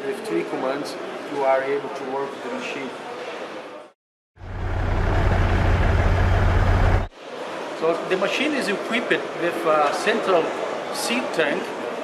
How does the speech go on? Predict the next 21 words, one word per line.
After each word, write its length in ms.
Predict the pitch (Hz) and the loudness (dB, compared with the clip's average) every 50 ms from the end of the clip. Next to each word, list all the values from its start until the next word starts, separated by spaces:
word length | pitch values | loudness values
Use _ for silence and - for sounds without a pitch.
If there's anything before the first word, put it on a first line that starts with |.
| - - | -4 0
with, 200 | 185 180 175 - 175 | 0 0 0 2 2
uh, 280 | 175 165 156 147 143 143 | 2 4 4 4 4 2
permits 520 | - 180 180 180 170 196 247 285 - - 196 | 2 2 0 0 2 0 0 -2 -2 0 2
you 160 | 190 180 170 | 2 2 2
to 160 | - - 170 | 0 -2 -4
sow, 400 | - - - 196 190 180 180 190 | -4 -2 0 2 4 4 4 4
uh, 880 | 208 - - - - - - - - - - 143 139 135 135 - 160 147 | 2 0 -2 -4 -4 -4 -4 -4 -4 -2 0 2 2 4 2 2 0 -2
until 300 | - - 226 240 240 - | -2 -2 -2 -2 -2 -2
forty, 360 | - - 190 190 202 202 185 | -2 0 2 4 4 4 4
forty-five 540 | - - 190 180 175 156 - 180 170 170 160 | 2 2 2 2 2 2 4 4 4 4 4
hectares 420 | - 170 170 160 - 156 151 151 - | 2 0 0 0 0 -2 -2 -2 -2
per 200 | - 160 151 147 135 | -2 -2 -2 0 2
day. 240 | 160 175 165 131 | 2 2 2 0
So, 160 | - - 135 139 135 135 - - - - - - - - | -2 -4 -4 -4 -4 -4 -6 -6 -6 -8 -8 -6 -2 0
uh, 420 | 135 135 131 131 127 131 127 123 127 - - - 151 165 | 2 2 2 2 0 0 -2 -2 -4 -4 -6 -6 -4 -2
you 80 | 170 175 180 208 | 0 2 4 4
only 240 | 240 269 269 240 202 | 4 4 2 0 0
do 120 | 180 208 220 220 202 185 | 0 0 0 0 2 4
one 200 | 202 214 226 202 | 4 4 2 2
stop 320 | 190 - - 175 170 190 - - - - - - - - - - - | -2 0 4 4 4 4 2 -2 -4 -6 -6 -6 -6 -6 -6 -4 -2
for 160 | - 165 156 | 0 0 2